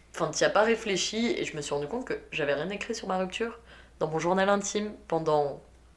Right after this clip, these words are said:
huit mois. Enfin, un truc comme ça, ce qui est aberrant parce que normalement c'est mon défouloir, hein, donc, euh, ça voulait dire que j'avais même pas accepté de me défouler, enfin,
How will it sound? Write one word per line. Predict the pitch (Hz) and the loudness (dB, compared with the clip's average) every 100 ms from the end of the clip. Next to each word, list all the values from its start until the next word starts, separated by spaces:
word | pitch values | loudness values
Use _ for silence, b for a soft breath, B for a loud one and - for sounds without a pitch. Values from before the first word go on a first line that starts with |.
| - - - - | -20 -20 -18 -6
huit | 175 | -2
mois. | 220 269 320 - - - - _ - | 4 4 4 -2 -20 -20 -20 _ -8
Enfin, | - | -2
un | 147 | -2
truc | 160 | 2
comme | 170 196 | 2 6
ça, | 254 170 | 6 6
ce | - | 0
qui | 165 | 0
est | 151 - | 2 4
aberrant | 170 196 220 240 | 4 6 6 4
parce | 220 160 - | 2 0 0
que | 160 147 143 143 B B B B | 0 2 0 -2 B B B B
normalement | 143 156 185 240 | 0 2 4 4
c'est | 185 | 2
mon | 156 156 | -2 0
défouloir, | 165 196 - 254 240 170 | 0 -2 0 10 12 12
hein, | 156 | 6
donc, | 165 165 | 4 4
euh, | 170 156 156 | 6 6 4
ça | - 160 | -2 -2
voulait | 151 160 170 | -2 0 2
dire | 208 247 | 2 2
que | 180 | 0
j'avais | 160 139 | 0 0
même | 143 180 277 269 | -2 2 2 6
pas | 269 | 6
accepté | 247 - 220 226 | 6 4 4 0
de | 214 | 2
me | 202 | 2
défouler, | 190 202 - 220 220 226 | 4 2 0 2 4 4
enfin, | 220 170 147 | 4 2 2